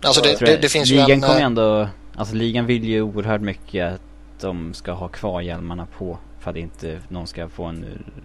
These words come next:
Speaker 2: rejäl jävla skada förr eller senare så att de tvingas banna
Speaker 1: Men de vill också
Speaker 2: fighting
Speaker 1: ha kvar,
Speaker 2: överhuvudtaget.
Speaker 1: de, de vill också ha kvar fighterna.
Speaker 2: Ja.
Speaker 1: Och jag menar, det kommer aldrig bli rejäla fighter med hjälmar.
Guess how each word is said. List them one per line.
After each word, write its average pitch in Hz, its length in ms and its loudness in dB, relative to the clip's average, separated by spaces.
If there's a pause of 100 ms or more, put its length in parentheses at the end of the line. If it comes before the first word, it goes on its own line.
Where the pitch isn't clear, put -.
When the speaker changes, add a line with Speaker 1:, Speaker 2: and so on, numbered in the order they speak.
(100)
Speaker 2:
rejäl 98 560 -2
jävla 85 200 -6
skada 90 460 -6
förr 82 140 -8
eller 82 100 -8
senare 78 260 -12
så - 60 -18
att - 60 -16
de 90 300 -12
tvingas - 540 -14 (280)
banna 101 160 4
Speaker 1:
Men 135 140 0
de 135 140 2
vill - 80 6
också - 180 2
Speaker 2:
fighting - 80 -2 (120)
Speaker 1:
ha 143 160 4
kvar, 104 120 -4
Speaker 2:
överhuvudtaget. - 340 -4 (760)
Speaker 1:
de, 135 60 -2
de 131 100 -2
vill 131 100 0
också 120 220 0
ha 131 120 -2
kvar 135 260 4
fighterna. 143 440 0 (240)
Speaker 2:
Ja. 123 360 2
Speaker 1:
Och 131 80 -2
jag 123 80 0
menar, 123 240 4 (360)
det 135 100 2
kommer 131 220 4
aldrig 127 500 6
bli 131 440 4
rejäla 120 680 2
fighter 127 680 2
med 120 280 0
hjälmar. 113 560 2